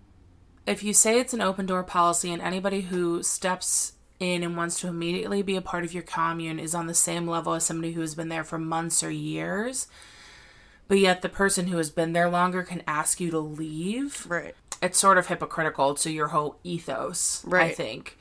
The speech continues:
Speaker 2: Yeah.
Speaker 1: I think it would be different if they were to say after the initial, like, vetting process, then, of course, you have the same say as everybody else, and that could be that first ten days or whatever, but
Speaker 2: Mm-hmm.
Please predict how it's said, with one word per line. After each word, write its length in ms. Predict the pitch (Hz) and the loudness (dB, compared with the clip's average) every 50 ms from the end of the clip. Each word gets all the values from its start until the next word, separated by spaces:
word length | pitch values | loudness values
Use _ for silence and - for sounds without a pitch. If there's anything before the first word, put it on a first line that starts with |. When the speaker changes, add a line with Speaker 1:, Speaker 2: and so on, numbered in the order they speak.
| - - | -14 -8
Speaker 2:
Yeah. 120 | - 208 185 - | -4 -4 -4 -4
Speaker 1:
I 140 | - - | -6 -6
think 160 | - 202 190 175 | -4 -2 0 0
it 40 | |
would 120 | 180 180 170 | 0 0 0
be 100 | 175 160 | -2 -4
different 360 | 156 - 165 156 - 165 160 | -2 -2 -4 -4 -2 -4 -4
if 80 | 156 156 | -4 -4
they 160 | - 156 156 | -2 -2 -2
were 80 | 151 151 | -2 -2
to 80 | 156 | -2
say 260 | - - 160 151 151 151 | 0 0 0 0 0 2
after 560 | - 143 147 151 - - 156 151 151 151 147 | 4 2 2 2 0 -6 -6 -4 -4 -4 -6
the 160 | 143 151 151 | -6 -6 -6
initial, 380 | 151 151 151 151 - - 147 147 | -6 -6 -6 -6 -6 -6 -4 -4
like, 240 | 135 135 139 143 143 | -4 -4 -6 -8 -14
vetting 440 | - - 139 117 - 156 185 202 202 | -10 -8 -8 -6 -4 -4 -2 -2 -2
process, 680 | - - 214 214 220 226 220 - 233 233 233 233 - | -2 -2 0 0 0 0 0 0 0 0 0 0 0
then, 220 | - - 151 151 156 | 0 0 0 0 0
of 120 | 156 151 - | -4 -4 -4
course, 280 | - 160 160 156 - | -4 -4 -4 -4 -4
you 140 | - 175 160 | -4 -2 0
have 220 | 165 165 160 156 156 | 2 2 0 0 0
the 80 | 165 | -2
same 280 | 156 - 160 160 160 160 | -2 0 0 -2 -2 -2
say 240 | 160 - 175 170 170 | 0 0 2 2 2
as 120 | 170 165 | 0 0
everybody 400 | 175 175 180 180 185 185 190 190 | 0 0 -2 -2 -2 -2 0 2
else, 240 | 196 196 196 190 - | 2 2 2 0 0
and 80 | 160 | 2
that 180 | 160 160 156 - | 4 4 4 2
could 180 | - 170 165 156 | 0 -4 -4 -2
be 140 | 165 185 | -2 -2
that 220 | 180 190 185 - - | -2 -2 -2 -4 -2
first 260 | - 196 196 196 - | -2 -2 -2 -2 -4
ten 220 | - - 214 214 208 | -2 -2 -4 -4 -2
days 300 | 208 208 214 214 214 208 | -4 -4 -4 -4 -4 -2
or 100 | 220 220 | -2 -2
whatever, 380 | 220 220 220 220 214 220 220 | 0 2 2 2 2 2 2
but 260 | 202 175 170 165 - - | 4 4 4 4 2 -2
Speaker 2:
Mm-hmm. 280 | 165 147 160 160 147 | -10 -10 -10 -10 -10